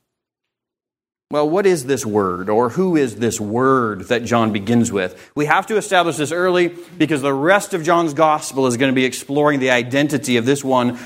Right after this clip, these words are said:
whom he introduces as the Word. And so let's take a few moments to consider who this Word is. John says, "In the beginning was the Word, Logos." This is a word pregnant with meaning, a term which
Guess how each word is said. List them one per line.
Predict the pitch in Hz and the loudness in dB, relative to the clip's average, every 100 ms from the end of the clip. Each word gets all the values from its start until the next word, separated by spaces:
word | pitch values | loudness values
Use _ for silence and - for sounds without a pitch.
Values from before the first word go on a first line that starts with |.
| - | -2
whom | 156 | 2
he | 139 | 2
introduces | 139 135 135 123 117 123 107 | 2 -2 -2 0 0 0 0
as | 110 92 | 0 0
the | 104 | 0
Word. | 95 95 90 90 107 - _ _ _ _ _ _ _ _ | 0 -2 -2 -6 -12 -18 _ _ _ _ _ _ _ _
And | 156 | -6
so | 196 | -4
let's | 208 - | -4 -4
take | 147 117 | -6 -4
a | |
few | 113 | -4
moments | 107 104 110 - | -2 -2 -4 -10
to | 101 | -10
consider | 104 - 117 107 101 - _ _ | -8 -4 0 2 0 -6 _ _
who | 180 127 | 0 2
this | 107 107 | 2 0
Word | 101 101 98 | 0 2 2
is. | 101 113 131 - - _ _ _ _ _ _ _ _ _ _ _ _ _ - | 0 0 -4 -8 -14 _ _ _ _ _ _ _ _ _ _ _ _ _ -4
John | 156 147 | -2 0
says, | 147 139 | -2 0
"In | 143 | 0
the | 131 | 0
beginning | 135 131 | -2 -2
was | 117 | -2
the | 113 | 0
Word, | 117 110 107 - - _ _ _ _ _ _ _ _ | 2 0 -2 -12 -20 _ _ _ _ _ _ _ _
Logos." | 117 131 135 113 95 - - - - _ _ _ _ - | -2 0 2 0 -2 -8 -12 -14 -18 _ _ _ _ -12
This | 156 | -8
is | 190 | 0
a | 175 | 2
word | 165 160 - | 2 0 -4
pregnant | - 180 170 175 160 147 | 0 0 2 0 0 -2
with | 135 | -2
meaning, | 127 135 135 123 107 | 0 2 2 0 -2
a | 123 123 | -2 -2
term | 185 202 190 | 0 2 2
which | 170 | 0